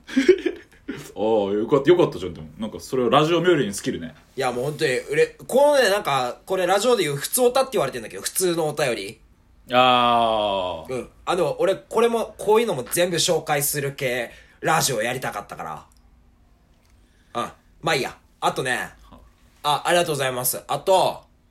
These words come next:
Speaker 2: あの、同じ人からコメントで来てたんだけど。
Speaker 1: おう。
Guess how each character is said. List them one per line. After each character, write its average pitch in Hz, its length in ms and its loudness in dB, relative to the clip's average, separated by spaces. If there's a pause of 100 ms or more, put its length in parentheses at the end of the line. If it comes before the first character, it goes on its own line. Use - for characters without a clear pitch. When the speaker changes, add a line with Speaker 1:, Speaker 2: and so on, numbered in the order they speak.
(720)
Speaker 2:
あ 131 180 -4
の、 175 80 -2
同 220 120 2
じ 247 140 -2
人 247 180 2
か 156 80 2
ら 117 160 2
コ 175 100 -2
メ 165 100 0
ン 160 40 -8
ト 165 80 -4
で 147 80 -4
来 - 80 -10
て 156 60 -12
た 147 80 -2
ん 123 60 -6
だ 110 100 -10
け 98 60 -10
ど。 95 380 -8 (540)
Speaker 1:
お 87 240 -4
う。 - 60 -18